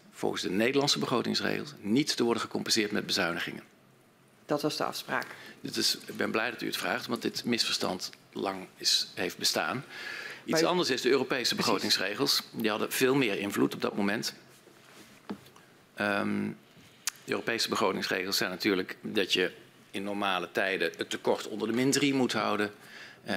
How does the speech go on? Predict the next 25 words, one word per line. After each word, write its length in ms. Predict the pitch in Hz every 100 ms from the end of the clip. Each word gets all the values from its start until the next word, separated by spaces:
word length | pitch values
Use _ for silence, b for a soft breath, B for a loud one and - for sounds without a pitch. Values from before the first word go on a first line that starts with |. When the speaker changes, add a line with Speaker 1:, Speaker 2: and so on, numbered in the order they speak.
| 98
Speaker 1:
de 80 | -
schuld 440 | - 120 110 104
moet, 380 | 101 98 - - -
eh, 100 | - -
onder 260 | 113 107
de 60 | 101
zestig 460 | - 127 - - -
procent 680 | - 104 110 101 95 - -
van 220 | - 107
het 140 | 98 95
B 40 |
N 300 | 110 107 107
P 260 | - 131 127
zijn 380 | 120 107 104 110 B B B B -
of 300 | - 110 - -
daar 340 | 98 92 95
in 180 | - 92
vaste 360 | - 104 - 95
stappen 400 | - 117 - 98
naartoe 320 | 104 - 131
bewegen 460 | 120 117 107 110
als 140 | 104 -
je 60 |
erboven 420 | 92 95 95 92 92
zit. 300 | 90 -